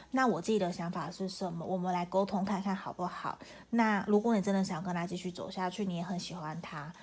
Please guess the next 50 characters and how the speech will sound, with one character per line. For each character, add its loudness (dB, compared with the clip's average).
我 4
还 2
是 4
都 2
是 0
一 -4
样 0
跟 0
大 0
家 0
讲， -4
我 -8
都 2
希 -2
望 2
大 0
家 2
可 0
以 4
把 -2
自 0
己 4
的 0
想 -4
法、 -4
感 -6
受 -2
告 -2
诉 -4
对 -4
方， -8
传 -8
递 -2
给 -8
他， -6
那 4
我 4
们 -4
一 2
起 -4
好 -6
好 -4
的 -8
跟 -4
对 0
方 -2
一 0
起 -4
下 -2
去。 -4